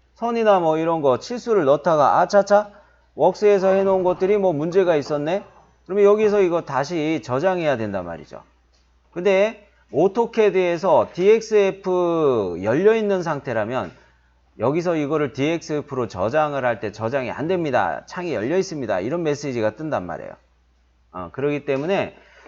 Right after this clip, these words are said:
좀 전에 이야기한 것처럼 캐드에서는, 캐드에서는 이 디엑스에프 창의 객체들을 카피했으면 그냥 창 닫기 해버리는 거예요.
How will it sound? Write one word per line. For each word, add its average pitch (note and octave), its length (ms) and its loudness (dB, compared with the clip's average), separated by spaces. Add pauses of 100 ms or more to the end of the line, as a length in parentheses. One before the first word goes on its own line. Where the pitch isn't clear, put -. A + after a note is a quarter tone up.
(180)
좀 D#3 220 -6
전에 D3+ 460 0
이야기한 A#2+ 580 -2
것처럼 A#2 540 -2 (340)
캐드에서는, E3 1120 -2
캐드에서는 D#3+ 1000 -4 (500)
이 B2+ 260 -6
디엑스에프 F3+ 720 -2
창의 D#3 920 -2
객체들을 D3+ 800 -2
카피했으면 G3 920 -2 (360)
그냥 C3 220 -6
창 F#3+ 240 -8
닫기 B2 360 -4
해버리는 G2 440 -4
거예요. A#1+ 200 -18